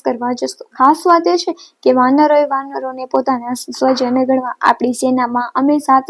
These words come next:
જ જણા મનુષ્ય સ્વરૂપે લડશું. કોઈ પણ વાનરે મનુષ્ય રૂપ ધારણ કરવું નહીં. આમ રામે કોઈ પણ વાનરને મનુષ્ય રૂપ ધારણ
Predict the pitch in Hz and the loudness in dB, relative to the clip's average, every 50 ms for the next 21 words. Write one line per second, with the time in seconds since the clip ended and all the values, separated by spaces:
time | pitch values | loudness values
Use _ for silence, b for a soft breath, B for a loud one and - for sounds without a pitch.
0 | 311 285 262 - B B B B 277 B B 247 254 277 285 302 302 294 277 269 | 0 -2 -2 -4 B B B B -14 B B 0 2 4 4 4 4 4 4 2
1 | 277 311 302 - 285 277 277 - - 277 277 277 254 262 269 254 262 262 262 262 | 2 -2 -2 -2 -2 -2 0 0 0 0 2 2 0 0 2 2 2 2 2 0
2 | 262 - - 247 - - 294 302 330 320 339 330 330 302 294 302 302 320 311 277 | 0 -2 -6 -8 -4 0 2 2 2 2 2 2 4 4 4 4 4 2 0 2
3 | 277 269 269 269 277 294 - - 285 277 262 262 262 - 277 262 262 254 240 247 | 2 2 2 0 -2 -4 -2 0 0 0 0 0 0 0 2 2 2 2 2 -2
4 | 254 240 247 247 254 254 277 262 262 247 - B 302 311 B B B - - 247 | -2 0 -2 -2 0 0 0 0 0 0 -2 B -14 -18 B B B -2 0 2
5 | 247 247 254 254 247 247 240 233 - 254 254 254 - 262 262 247 247 247 254 262 | 2 4 4 2 2 0 -2 -2 0 2 2 2 2 2 2 4 4 4 4 4
6 | 262 247 240 240 240 240 254 262 302 311 - - 320 320 320 302 269 254 262 269 | 2 0 -2 -10 -16 -10 -6 -2 -2 0 2 4 4 4 4 4 4 4 4 6
7 | 277 311 320 311 | 6 6 4 2